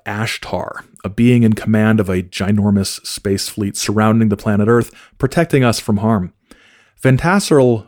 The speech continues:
was the originator of the Ashtar channelings and established most of the structure and characters that would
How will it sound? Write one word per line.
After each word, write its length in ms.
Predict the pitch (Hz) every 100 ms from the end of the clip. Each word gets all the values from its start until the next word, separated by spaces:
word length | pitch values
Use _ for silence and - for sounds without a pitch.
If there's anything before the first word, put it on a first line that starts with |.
| _
was 440 | 110 120 120 107
the 120 | 120 113
originator 600 | 110 131 127 104 90 90
of 160 | 98
the 100 | 98
Ashtar 400 | 98 104 - 107
channelings 680 | 90 - 113 113 104 98 - - - _ -
and 120 | 113
established 520 | - - 208 214 -
most 300 | 123 156 -
of 60 | 135
the 80 | 113
structure 520 | - 135 139 - 123
and 140 | 101
characters 600 | - 113 117 - 95 87
that 180 | 107 -
would 260 | 113 110